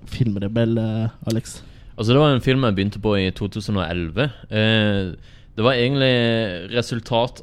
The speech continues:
Speaker 2: av, eh, at jeg skrev en masteroppgave om amatørfilm, norsk amatørfilm,
Speaker 1: Ja.
Speaker 2: eh, hvor min, eh, da medstudent Adrian Opphus skrev om, eh, Vam og Vennerød. Han har skrevet en, eh,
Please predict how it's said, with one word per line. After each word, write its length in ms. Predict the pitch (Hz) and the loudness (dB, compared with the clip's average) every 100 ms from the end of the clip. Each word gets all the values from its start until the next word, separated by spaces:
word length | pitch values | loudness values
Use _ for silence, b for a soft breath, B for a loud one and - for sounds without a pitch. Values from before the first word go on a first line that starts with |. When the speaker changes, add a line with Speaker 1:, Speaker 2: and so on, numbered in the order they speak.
| - | 0
Speaker 2:
av, 320 | 107 110 107 | 2 2 0
eh, 420 | 107 107 104 87 - | -2 -2 -2 -4 -6
at 180 | 104 - | -8 -4
jeg 180 | 101 | -4
skrev 420 | 104 - 95 101 - | -4 -4 -4 -4 -4
en 260 | 90 98 101 | -4 -4 -4
masteroppgave 760 | 92 101 - 123 104 110 98 104 | -2 -4 -4 -6 -4 -2 -2 0
om 140 | 104 107 | -2 -2
amatørfilm, 760 | - 113 120 170 190 220 147 92 | -2 -2 0 -2 -2 -4 -2 0
norsk 260 | 95 127 - | 0 -2 -4
amatørfilm, 840 | 113 123 - 165 196 - 147 90 76 B B B B | -2 0 2 2 2 0 0 0 -4 B B B B
Speaker 1:
Ja. 120 | 123 | 6
Speaker 2:
eh, 280 | 123 135 127 | 6 6 4
hvor 260 | 127 147 | 4 2
min, 280 | 135 127 139 | 4 2 2
eh, 560 | 135 127 120 117 113 113 | 2 4 4 4 4 2
da 200 | 101 120 | 2 2
medstudent 720 | 123 117 131 - 123 113 110 | 4 2 0 -2 0 0 0
Adrian 340 | - 113 127 110 | 0 0 0 0
Opphus 580 | 101 123 127 123 - - | -2 -2 -4 -4 -10 -12
skrev 420 | 113 - 107 107 113 | -12 -6 0 0 0
om, 260 | 101 110 120 | 0 0 0
eh, 140 | 117 | -2
Vam 300 | 104 101 110 | -2 -2 2
og 100 | 127 | 2
Vennerød. 500 | 120 107 143 175 87 - b b b | 2 2 2 2 2 -2 b b b
Han 120 | 131 | 2
har 240 | 123 113 107 | 2 2 0
skrevet 280 | - 113 110 | 0 0 0
en, 160 | 113 | 0
eh, 480 | 107 104 101 101 82 | 0 0 -2 -4 -6